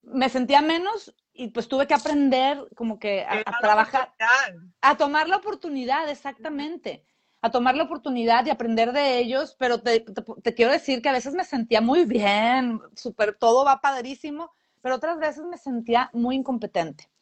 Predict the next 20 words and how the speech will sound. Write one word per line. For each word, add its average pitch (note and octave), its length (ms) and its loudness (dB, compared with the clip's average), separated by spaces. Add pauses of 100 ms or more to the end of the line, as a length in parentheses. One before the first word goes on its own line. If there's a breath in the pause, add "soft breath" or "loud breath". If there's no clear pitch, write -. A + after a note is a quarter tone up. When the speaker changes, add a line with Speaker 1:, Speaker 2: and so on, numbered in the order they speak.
Speaker 1:
Entonces - 260 -4
no B3+ 80 6
me F4 100 4
quedó D#4 220 10
otra C#4 180 2
más D4 220 -4
que E3+ 180 -8 (720)
trabajar F#3+ 360 -2
durísimo. A#3 440 -6
Y B3+ 80 -6
nada C4 180 2
más C4+ 140 0
para E4 180 0
completar B3+ 380 0
esta C4+ 200 -8
historia, G#3+ 420 0
estando A#3 560 -2
en, C4+ 260 -2
en, G#3+ 140 -10
en, G3 520 -6